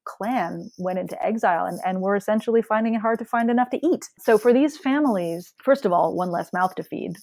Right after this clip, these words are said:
wasn't such a bad thing. Second of all, girls, they all had, they all had sons, and risking a girl wasn't such a big deal, unfortunately, in the,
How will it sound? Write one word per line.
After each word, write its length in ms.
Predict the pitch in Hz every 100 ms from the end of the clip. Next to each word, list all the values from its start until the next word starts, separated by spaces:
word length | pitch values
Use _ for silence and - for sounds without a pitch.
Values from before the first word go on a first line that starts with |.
| - _
wasn't 280 | 180 175 -
such 140 | - -
a 40 |
bad 260 | 151 139 -
thing. 220 | - - - _
Second 320 | - 269 277
of 100 | 233
all, 440 | 190 175 170 180 - -
girls, 540 | 190 180 - 185 - _ _
they 100 | -
all 120 | 190
had, 180 | 202 196
they 60 | 196
all 160 | 202
had 220 | 214 190 165
sons, 600 | - 185 170 180 175 -
and 400 | 165 160 160 165 -
risking 360 | 185 208 - 180
a 100 | 175
girl 400 | 202 226 185 175
wasn't 300 | 170 170 -
such 140 | 165
a 80 | 170
big 220 | 165 170
deal, 320 | 170 170 180 165
unfortunately, 680 | 165 - - 170 - 170 208
in 140 | 165
the, 120 | 160